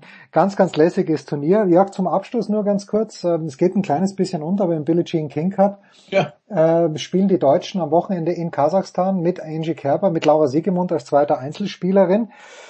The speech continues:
Speaker 1: Es ist eine sehr, sehr haarige Aufgabe. Wie wichtig ist es denn für das deutsche Tennis, das Finalturnier bei den Frauen zu erreichen, Jörg?
Speaker 2: Boah.
Speaker 1: Nimmt überhaupt
Speaker 2: Ja, ich
Speaker 1: noch
Speaker 2: hab ja,
Speaker 1: jemand
Speaker 2: es ist
Speaker 1: Notiz
Speaker 2: ja
Speaker 1: davon?
Speaker 2: bezeichnend, wie, wie, wie, wie, wie wenig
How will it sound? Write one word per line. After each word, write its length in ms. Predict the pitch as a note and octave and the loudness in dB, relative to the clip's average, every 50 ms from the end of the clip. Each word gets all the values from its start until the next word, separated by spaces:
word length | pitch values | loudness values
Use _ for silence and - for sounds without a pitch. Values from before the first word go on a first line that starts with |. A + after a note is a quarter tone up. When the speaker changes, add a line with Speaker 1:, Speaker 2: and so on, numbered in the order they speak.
| - - - G#2+ | -20 -20 -20 -12
Speaker 1:
Es 180 | - F3+ D3 C3+ | -6 -6 -2 -2
ist 160 | A3 G3 - | -2 -2 2
eine 80 | G3+ F3 | 0 0
sehr, 240 | - - D#3 F3+ F#3+ | 4 4 4 4 6
sehr 160 | G3+ F#3 C#3+ | 4 2 4
haarige 460 | B2+ C3 D3+ E3 F3+ D#3+ F3 D#3 - | 4 2 4 2 2 0 0 -2 0
Aufgabe. 1040 | B2 C#3+ E3+ - - _ _ _ - D#3 C3+ C3+ C#3+ D3+ D#3 G3+ G#3 A3+ A3 G#3+ F3+ | 2 0 0 0 -4 _ _ _ 0 2 4 4 4 2 2 2 2 2 2 0 -2
Wie 380 | F#3 F#3 F3+ F#3 D#3+ F3 F3+ D#3 | -6 -6 -6 -4 -2 -2 0 0
wichtig 260 | G3 F#3+ - - F3 | 0 0 0 0 0
ist 140 | F#3 G3 G3 | 2 2 0
es 100 | A3 F#3+ | 0 -2
denn 180 | - C#3 C3 | -2 -2 -2
für 120 | C3 - C#3 | -2 -2 -2
das 100 | C#3 C3 | -2 0
deutsche 300 | - - D#3 C3+ E3 C#3 | 0 0 0 0 -4 -4
Tennis, 300 | - D3 D3 E3+ D3+ - | -2 -4 -2 -2 -4 -6
das 180 | E3 D3 - | -8 -10 -4
Finalturnier 920 | - F3+ D3 C3 A#2 C#3 D3+ - - D#3+ D3+ D3+ D#3 E3 E3 E3 E3 D#3+ C#3 | -4 -4 -2 0 -2 -2 -2 -2 -6 -6 -2 0 2 4 4 4 2 2 2
bei 120 | D#3+ D3 | 0 0
den 160 | D3 D3 C#3+ | 0 0 -4
Frauen 500 | C3 - - A#2+ A2+ B2 D#3 E3 D#3+ C#3+ - | -6 -6 -4 0 2 2 2 0 -2 -6 -10
zu 160 | - - F#3 | -8 -6 -2
erreichen, 460 | F3+ D3 C3 B2 A#2+ A#2+ B2 - B2+ | -2 -2 0 0 0 -2 -2 -4 -6
Jörg? 220 | A2 G2+ G2 G2+ G2 _ _ _ _ _ _ _ _ _ _ _ _ _ _ _ _ _ _ _ _ _ _ - | -10 -8 -10 -10 -12 _ _ _ _ _ _ _ _ _ _ _ _ _ _ _ _ _ _ _ _ _ _ -4
Speaker 2:
Boah. 260 | - A2 F2+ - - - _ _ _ _ _ _ _ _ _ _ _ _ _ _ - - - - _ _ - - - - - | -2 -2 -2 -2 -6 -18 _ _ _ _ _ _ _ _ _ _ _ _ _ _ -20 -20 -20 -20 _ _ -20 -20 -20 -6 0
Speaker 1:
Nimmt 240 | F3 F3 G#3+ B3+ - | 2 2 4 4 4
überhaupt 280 | A#3 G3+ F#3+ F#3 - - | 4 4 4 4 4 4
Speaker 2:
Ja, 80 | G#3+ | 2
ich 0 | |
Speaker 1:
noch 20 | F#3+ | 4
Speaker 2:
hab 60 | - | 6
ja, 60 | F3 F3 | 4 4
Speaker 1:
jemand 200 | F3+ G3+ G#3 G3+ | 6 6 4 4
Speaker 2:
es 60 | - | 4
ist 40 | F#3 | 2
Speaker 1:
Notiz 260 | E3+ D3 D#3 G#3 G#3+ | 4 4 4 4 4
Speaker 2:
ja 60 | D3 - | 4 2
Speaker 1:
davon? 260 | E3 C#3+ - C3 A#2+ | 2 0 2 2 0
Speaker 2:
bezeichnend, 380 | A#2+ G#2 - C#3+ B2 A2+ - - | 0 0 -2 -6 -10 -10 -10 -10
wie, 320 | B2 A#2+ A#2+ A#2+ A2 G#2 | -8 -4 -4 -6 -4 -6
wie, 200 | A#2 A#2+ A#2 G#2+ | -10 -12 -12 -12
wie, 220 | A2+ A2+ A2+ G#2+ | -10 -10 -10 -8
wie, 300 | A2 A#2 A#2 A#2 A#2+ A#2 A2 | -8 -8 -8 -8 -10 -10 -10
wie 180 | A2+ A2 A2 | -10 -8 0
wenig 640 | A#2 A#2 A#2 A#2+ A#2+ G#2+ G2+ - - - - - - | 2 2 2 4 0 -2 -4 -6 -14 -16 -18 -18 -18